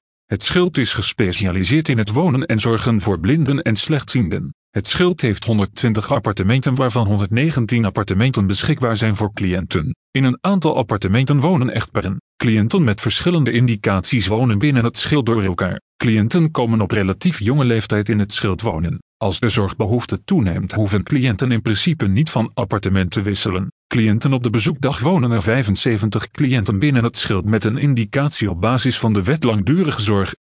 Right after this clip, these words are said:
I N A, W L Z. De organisatie heeft dertig plaatsen beschikbaar voor cliënten met verblijf met behandeling. Tijdens het inspectiebezoek wonen er achttien cliënten met een indicatie voor verblijf met behandeling binnen het Schild. Zevenenveertig cliënten hebben een W L Z-indicatie voor verblijf zonder behandeling.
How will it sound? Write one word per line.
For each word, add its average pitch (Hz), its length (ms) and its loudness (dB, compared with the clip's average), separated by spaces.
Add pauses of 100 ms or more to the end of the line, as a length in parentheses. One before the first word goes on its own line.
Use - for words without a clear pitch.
(160)
I 104 120 0
N 101 60 0
A, 98 200 0 (260)
W 131 180 -2
L 101 100 0
Z. 95 140 0 (420)
De 123 140 -2
organisatie 113 760 0
heeft 98 200 0
dertig 120 380 -4
plaatsen 107 420 0
beschikbaar 110 500 -2
voor 92 220 -2
cliënten 127 440 0
met 98 160 0
verblijf 147 480 0
met 120 140 0
behandeling. 101 560 -2 (160)
Tijdens 180 360 0
het 123 160 -2
inspectiebezoek 107 880 -2
wonen 110 320 2
er 107 100 0
achttien 110 340 0
cliënten 123 420 0
met 104 140 0
een 113 140 0
indicatie 143 760 0
voor 135 160 2
verblijf 107 460 0
met 120 140 2
behandeling 120 520 2
binnen 135 240 2
het 117 120 -2
Schild. 95 320 -2
Zevenenveertig 110 840 0
cliënten 131 520 0
hebben 104 220 2
een 95 120 2
W 95 140 2
L 104 80 0
Z-indicatie 135 1000 0
voor 139 160 2
verblijf 107 460 0
zonder 180 340 0
behandeling. 104 560 -2